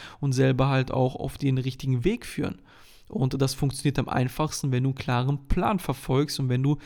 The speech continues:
deine Tage durchstrukturierst. Dein Chef weiß ja auch, wenn du zur Arbeit gehst, was du wo machen solltest und wann wo was fertig sein sollte. Genau so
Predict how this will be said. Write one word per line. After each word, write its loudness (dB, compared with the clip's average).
deine 2
Tage 0
durchstrukturierst. -2
Dein 0
Chef 0
weiß 0
ja 0
auch, 0
wenn 2
du 2
zur -2
Arbeit 2
gehst, 0
was 2
du 0
wo 4
machen 0
solltest 0
und -2
wann 4
wo 2
was -2
fertig 0
sein 0
sollte. -4
Genau 4
so 2